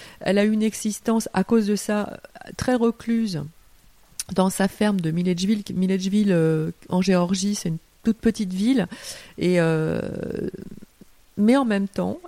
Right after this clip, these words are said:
elle dit, « Mais en même temps, cette maladie, c'est une grâce parce que ça m'a permis d'écrire. »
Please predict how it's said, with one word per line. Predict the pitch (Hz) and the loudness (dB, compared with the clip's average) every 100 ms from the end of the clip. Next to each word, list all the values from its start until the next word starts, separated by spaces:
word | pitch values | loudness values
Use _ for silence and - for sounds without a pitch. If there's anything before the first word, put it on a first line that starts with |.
| - | -2
elle | 202 | -2
dit, « | 170 180 262 | -2 -4 -2
Mais | 202 | 0
en | |
même | 185 185 | 0 -2
temps, | 240 | -4
cette | 240 - | -4 -4
maladie, | 180 175 214 | -4 -4 -4
c'est | - | -2
une | 185 | -2
grâce | 175 185 262 - | -2 -2 -4 -4
parce | 190 | -8
que | - | -6
ça | 185 180 | -6 -4
m'a | 180 | -2
permis | - 180 214 | -2 -2 0
d'écrire. » | 190 175 - 160 | -2 -4 -8 -10